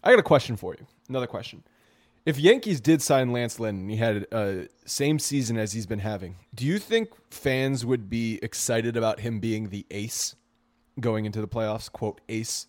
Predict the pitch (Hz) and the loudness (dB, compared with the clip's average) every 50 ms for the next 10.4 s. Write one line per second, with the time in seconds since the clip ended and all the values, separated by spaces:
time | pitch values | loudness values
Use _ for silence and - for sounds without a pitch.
0 | _ - 117 - 135 123 - 151 135 - - - 202 214 - - 165 156 151 - | _ -16 -6 -4 -2 -2 0 -2 -4 -4 0 0 0 0 0 0 -2 -2 0 0
1 | 151 135 - 120 117 107 - - 101 - - - 101 95 92 - 120 113 104 - | -2 -4 -2 -4 -6 -6 -8 -10 -12 -12 -10 -10 -12 -10 -8 -8 -8 -8 -4 0
2 | 131 123 120 120 - - - - - - _ _ _ - 135 127 123 120 117 113 | 2 2 2 2 -2 -8 -20 -20 -20 -20 _ _ _ -4 -2 0 2 2 2 0
3 | 110 107 - - _ _ _ _ _ _ _ _ _ _ - - - - - - | 0 -2 -4 -6 _ _ _ _ _ _ _ _ _ _ -20 -14 -8 -6 -2 0
4 | 175 196 - - - - - - - - 135 135 131 123 120 120 123 143 156 - | 0 0 0 -2 -6 -6 -10 -4 0 2 2 2 2 2 2 0 0 0 -2 -6
5 | _ - 123 - - - - - _ _ _ _ _ 117 110 101 98 98 95 98 | _ -4 -4 -4 -4 -8 -12 -12 _ _ _ _ _ -4 -4 -2 -2 -4 -6 -8
6 | 98 - - _ - 123 110 117 117 113 101 104 98 - - - 147 151 - 175 | -10 -12 -14 _ -10 -6 -4 -2 0 0 0 -2 -2 -2 2 2 2 2 2 0
7 | 165 151 - 160 147 143 135 131 - 135 135 143 143 143 143 143 135 - - 113 | -2 0 0 0 0 0 0 -2 0 0 0 0 2 2 2 0 0 0 -2 -4
8 | 104 98 110 101 98 95 - - - - 123 131 147 143 - - 117 110 95 110 | -4 -4 -6 -8 -8 -12 -12 -10 -2 2 2 2 2 2 -2 -4 -4 -4 -2 -4
9 | 110 107 - - 101 95 104 107 107 - 143 131 - - 131 135 135 131 - 135 | -4 -4 -4 -6 -6 -4 -4 -4 -4 -6 -8 -10 -8 -4 -2 -2 -2 -2 -4 -6
10 | - 156 139 - 143 147 143 | -6 -6 -6 -6 -8 -10 -12